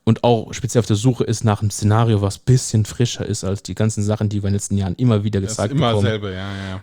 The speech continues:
Speaker 2: ja.
Speaker 1: Ähm, und wenn man auch mit einem Erzähler, der halt ein bisschen präsent ist, halt noch leben kann.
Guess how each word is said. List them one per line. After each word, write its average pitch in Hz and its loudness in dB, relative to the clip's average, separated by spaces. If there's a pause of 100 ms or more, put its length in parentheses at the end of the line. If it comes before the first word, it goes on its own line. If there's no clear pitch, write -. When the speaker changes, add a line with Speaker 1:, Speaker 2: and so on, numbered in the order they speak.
Speaker 2:
ja. 101 4
Speaker 1:
Ähm, - -6 (200)
und 117 6
wenn 117 6
man 117 4
auch 104 4
mit 107 2
einem 107 4
Erzähler, 110 2
der 107 4
halt 98 4
ein - -12
bisschen 98 2
präsent 107 0
ist, 95 -2
halt 104 2
noch 95 0
leben 104 2
kann. 98 0